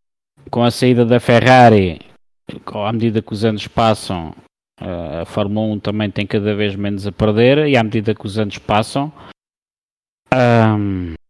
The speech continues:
a Ferrari também tem cada vez mais a perder sair da Fórmula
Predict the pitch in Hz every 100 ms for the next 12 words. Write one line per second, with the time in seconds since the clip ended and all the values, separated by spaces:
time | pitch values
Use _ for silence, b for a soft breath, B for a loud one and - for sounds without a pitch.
0 | _ _ _ _ _ _ _ _ _ _
1 | _ - 107 - 107 110 113 120 - 123
2 | 113 117 - 113 120 113 113 110 117 113
3 | 107 110 113 110 117 - 117 107 110 -
4 | 92 92